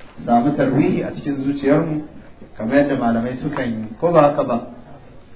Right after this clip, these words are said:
Malam ma yana da waƙoƙi, shi ma kuma za ku yi mamaki, zai zo a ranar Litinin ɗin, za ku ji waƙoƙinsa,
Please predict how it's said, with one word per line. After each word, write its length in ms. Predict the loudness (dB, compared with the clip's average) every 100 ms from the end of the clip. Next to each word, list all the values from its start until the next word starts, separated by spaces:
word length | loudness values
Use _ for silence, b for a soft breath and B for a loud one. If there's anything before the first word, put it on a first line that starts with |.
| -18 -16 -8
Malam 340 | 4 6 6 6
ma 120 | 4
yana 180 | 4 2
da 80 |
waƙoƙi, 540 | 2 2 0 -4 -6 -8
shi 180 | -6 2
ma 180 | 4 4
kuma 160 | 2
za 120 | 2 2
ku 60 | 2
yi 60 |
mamaki, 460 | 0 2 2 0 -6
zai 180 | -4 -2
zo 120 | 0
a 100 | 0
ranar 240 | 0 0 -4
Litinin 420 | -4 -2 4 4 4
ɗin, 120 | 0 -4 -6
za 120 | -4 -4
ku 100 | -6
ji 60 |
waƙoƙinsa, 760 | -2 -2 0 -6 -4 -6 -4 -8